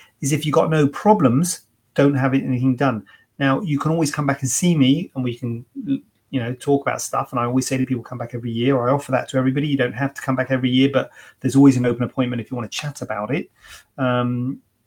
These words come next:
but in terms of having surgery, I would say if you haven't got any problems, I wouldn't have any surgery. If you've got problems, then maybe you will need surgery. So don't go looking for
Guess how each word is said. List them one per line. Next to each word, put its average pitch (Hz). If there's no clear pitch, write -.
but 127
in 131
terms 147
of 127
having 127
surgery, 127
I 123
would 120
say 120
if 110
you 139
haven't 135
got 127
any 123
problems, 131
I 123
wouldn't 123
have 107
any 107
surgery. 104
If 113
you've 117
got -
problems, 120
then 104
maybe 110
you 104
will 104
need 104
surgery. -
So -
don't 131
go 123
looking 120
for 120